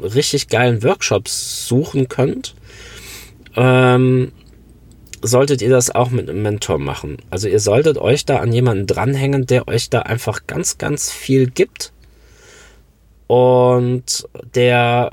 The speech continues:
ähm, der euch bei Fragen einfach eine richtig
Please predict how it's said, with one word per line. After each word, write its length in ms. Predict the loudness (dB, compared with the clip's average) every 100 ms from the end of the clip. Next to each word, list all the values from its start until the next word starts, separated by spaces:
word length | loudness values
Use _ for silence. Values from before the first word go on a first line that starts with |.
| -6
ähm, 540 | -6 -4 -4 -8 -10 -16 _ _ _ _ _ _ _ -20 -20 -20 _ _ 0
der 260 | 2 2 0
euch 280 | -2 -2
bei 160 | -2 -4
Fragen 500 | -4 -4 0 0 -2
einfach 340 | -4 -4 -4
eine 300 | -2 0 0
richtig 560 | 2 0 0 -2 -2 -2